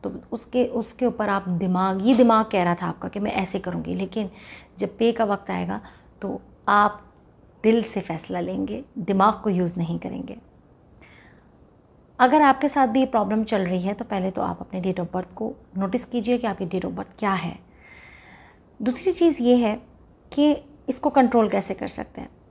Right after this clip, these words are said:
क्योंकि अगर आपके पास फ़ोर नहीं है तो दिमाग के फ़ैसलों में आप काम नहीं कर सकते, दिमाग तेज़ नहीं होता,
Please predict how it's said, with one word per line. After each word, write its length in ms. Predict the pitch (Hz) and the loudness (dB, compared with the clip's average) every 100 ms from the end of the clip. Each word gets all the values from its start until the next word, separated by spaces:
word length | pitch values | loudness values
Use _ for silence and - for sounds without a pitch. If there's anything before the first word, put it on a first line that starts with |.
| - - _ - | -20 -20 _ 0
क्योंकि 220 | 269 254 | 4 4
अगर 220 | 247 247 | 6 6
आपके 360 | 208 196 - 202 | 6 2 -2 -6
पास 260 | 185 185 | -2 -2
फ़ोर 320 | 190 240 226 | 2 4 6
नहीं 280 | 202 180 170 | 4 0 -2
है 260 | 165 185 - _ _ _ _ _ _ - | -4 -6 -10 _ _ _ _ _ _ -4
तो 180 | 208 208 | -4 -2
दिमाग 480 | 190 214 226 254 254 - - | -2 2 4 4 0 -14 -2
के 80 | 254 | -2
फ़ैसलों 400 | 247 185 - 196 | 0 -2 -2 -4
में 120 | 196 | -4
आप 120 | 180 | -4
काम 200 | - 233 | -4 0
नहीं 140 | 240 247 | 2 2
कर 140 | 233 | -2
सकते, 440 | 220 - - 220 208 | -6 -10 -8 -6 -4
दिमाग 300 | 196 175 - | -4 -4 -4
तेज़ 360 | - 247 226 | 0 2 2
नहीं 140 | 233 220 | 0 -2
होता, 360 | 214 208 202 | -2 -6 -8